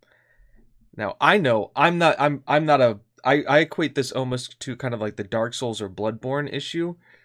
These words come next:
where I don't like challenging thing, like, challenging fights.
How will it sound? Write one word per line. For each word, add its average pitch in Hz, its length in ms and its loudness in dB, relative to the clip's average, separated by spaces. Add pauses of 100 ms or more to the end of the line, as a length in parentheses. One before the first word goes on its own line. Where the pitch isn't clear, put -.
(100)
where 110 220 -2
I 127 120 2
don't 147 200 0
like 131 280 -4
challenging 110 560 -4
thing, 120 420 -8 (120)
like, 127 160 -2
challenging 123 440 0
fights. 123 480 -6